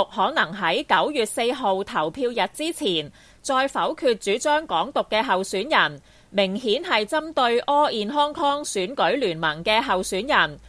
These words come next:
佢話如果真係有聯盟嘅候選人被取消參選資格，目前未有具體嘅應對方案，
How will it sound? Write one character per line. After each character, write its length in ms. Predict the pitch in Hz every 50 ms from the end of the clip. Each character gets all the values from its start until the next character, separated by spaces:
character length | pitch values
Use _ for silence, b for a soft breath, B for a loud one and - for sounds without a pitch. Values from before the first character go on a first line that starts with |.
| b b b b b b
佢 160 | - 262 311
話 280 | 294 262 240 226 220 220
如 240 | 190 185 180 180
果 260 | 175 185 170 190 277 320
真 220 | - - 339 349
係 220 | 349 359 302 214 202
有 260 | 196 196 165 170 208
聯 240 | 254 220 196 175 165
盟 260 | 165 165 156 160 180
嘅 140 | 226 226 247
候 220 | 285 294 196 202
選 260 | 202 - 202 202 262
人 260 | 320 240 185 156 151 143 B B B B
被 220 | B 214 208 214 220
取 120 | - - 240 175 233
消 280 | 285 - 320 311 320 330
參 240 | 320 349 311 311
選 280 | 320 311 - 196 196 247 254
資 180 | - 294 311
格， 300 | 302 262 233 214 208 - - b b b b b
目 160 | 214 233 214 -
前 320 | - - 285 190 185 185
未 160 | 202 208 214 226
有 260 | 220 190 175 190 240 247
具 220 | - 233 208 208 214
體 80 | -
嘅 440 | 247 175 269 285 285 285 247 226 226
應 200 | 233 233 226 240
對 180 | 233 220 214 226
方 260 | - 294 294 302 302 285
案， 320 | 247 226 214 214 214 208